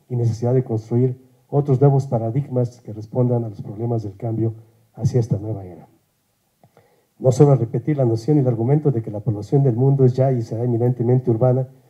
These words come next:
sin, sin un porvenir preciso todavía, impregnado de optimismos tecnogenéticos y empresariales e incertidumbres y pesimismos sobre un devenir democrático. Cierto es que aún no se visualizan horizontes más o menos claros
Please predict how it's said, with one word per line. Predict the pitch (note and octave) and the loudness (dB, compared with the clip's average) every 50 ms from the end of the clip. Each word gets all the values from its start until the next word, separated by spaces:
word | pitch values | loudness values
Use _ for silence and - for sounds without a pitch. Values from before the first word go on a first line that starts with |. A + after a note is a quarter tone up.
| _ _ _ _ | _ _ _ _
sin, | _ - B2+ B2+ C#3+ C#3+ - - - - _ _ _ _ | _ -4 2 2 2 2 2 -8 -20 -20 _ _ _ _
sin | _ - B2+ A#2+ | _ -4 2 4
un | D3+ D#3 | 4 6
porvenir | D3 C#3+ B2 B2 A#2+ C3 C#3 C3+ - | 6 4 4 4 4 2 2 0 0
preciso | B2+ A#2 A2+ - D#3+ C3+ - - G#2+ | -2 -2 0 2 2 2 2 2 -2
todavía, | G#2 - A2+ G2 G2+ G2 G2 G2+ A#2+ D#3+ - _ _ _ _ _ _ _ _ _ - | -6 -6 -8 -10 -10 -10 -10 -10 -12 -14 -14 _ _ _ _ _ _ _ _ _ -2
impregnado | B2+ C3 - - A2+ A2+ B2+ C#3 D3 C#3+ C#3 | -2 0 2 2 0 2 4 2 4 6 4
de | B2 | 2
optimismos | G#2+ - - A#2 A#2 C3+ C#3+ C3+ C3+ B2+ - - | 2 0 -4 -2 2 4 4 6 4 2 0 0
tecnogenéticos | - A#2+ G#2 G#2+ G#2 G2+ - A2 G#2+ C3 D3 C#3+ E3+ D#3 - - D3+ C#3 - | -6 -8 -6 -6 -8 -10 -10 -4 0 0 0 0 -2 -6 -4 -2 -4 -2 -2
y | C#3 | -2
empresariales | A2 G#2+ - G#2 G#2 - G#2+ G#2+ B2 B2 C3 C3+ B2+ B2 B2 - _ _ _ _ _ _ _ - | -4 -4 -4 -12 -10 -8 -6 -4 -2 -2 -2 -2 -4 -6 -8 -12 _ _ _ _ _ _ _ -2
e | C3 C3+ | 2 2
incertidumbres | C3+ A#2+ C#3 C3+ A#2 - B2+ A#2+ D#3 E3+ E3+ E3+ C#3+ - D3+ | 2 6 4 4 4 4 2 6 6 6 6 4 2 2 0
y | |
pesimismos | C#3 - B2+ A2+ - B2+ A2+ C#3+ D3 C#3+ C#3 C3+ | 0 0 0 -2 -2 -2 -2 -2 0 0 0 -2
sobre | - A#2+ A#2 B2+ | -2 -2 0 0
un | C3 | 2
devenir | B2+ A#2 A2 G#2+ A2+ B2 A#2+ | 0 0 -2 0 -2 -4 -4
democrático. | A2+ A#2+ G#2+ G2+ G2+ - G#2+ G2 G2+ - - - - - - _ _ _ _ _ _ _ _ _ _ _ _ _ _ | -4 -6 -10 -10 -12 -14 -16 -16 -16 -18 -20 -20 -20 -20 -20 _ _ _ _ _ _ _ _ _ _ _ _ _ _
Cierto | _ - - D3 D3+ D#3+ D3+ - D3+ | _ -8 2 4 4 4 6 6 6
es | D#3+ D3 - | 6 6 4
que | - C3+ | 2 4
aún | C#3 D3+ | 6 8
no | D3 C#3 | 6 6
se | C#3+ C3 | 6 4
visualizan | B2 A#2+ A#2 - A2 C3 D3 C#3 C#3+ C3 | 2 2 2 0 0 0 2 2 4 2
horizontes | A#2+ A2 A2+ A2+ - C#3+ C#3+ C#3+ C#3 B2+ A2+ | 4 4 2 2 2 0 0 0 -2 -4 -2
más | B2 B2+ B2+ - | 0 -2 0 0
o | A#2+ | 0
menos | B2 B2+ B2 A2+ - | 0 0 0 0 -2
claros | - B2+ B2+ B2+ B2+ B2+ - - | -2 0 0 2 2 0 -4 -6